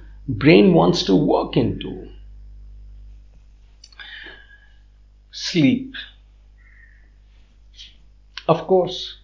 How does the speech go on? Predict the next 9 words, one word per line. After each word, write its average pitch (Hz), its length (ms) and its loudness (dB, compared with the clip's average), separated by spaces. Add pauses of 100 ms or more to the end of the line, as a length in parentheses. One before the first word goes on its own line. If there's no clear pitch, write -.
(560)
if 165 160 -6
you 180 60 0
don't 180 220 2
get 185 200 0
sleep, 160 400 -4 (1400)
parasympathetic 165 800 2
system 139 440 -6
is 127 100 -4
underactive, 117 760 -4